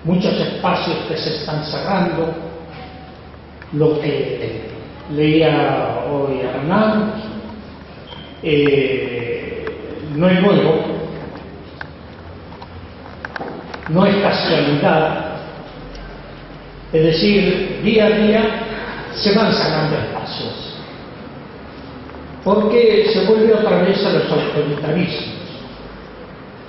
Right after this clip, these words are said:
Quiero señalar algunas cosas.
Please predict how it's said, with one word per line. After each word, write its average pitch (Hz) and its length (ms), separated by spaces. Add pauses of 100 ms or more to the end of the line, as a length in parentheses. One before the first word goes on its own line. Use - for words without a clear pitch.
(1120)
Quiero 262 200
señalar 202 540
algunas 185 340 (140)
cosas. - 680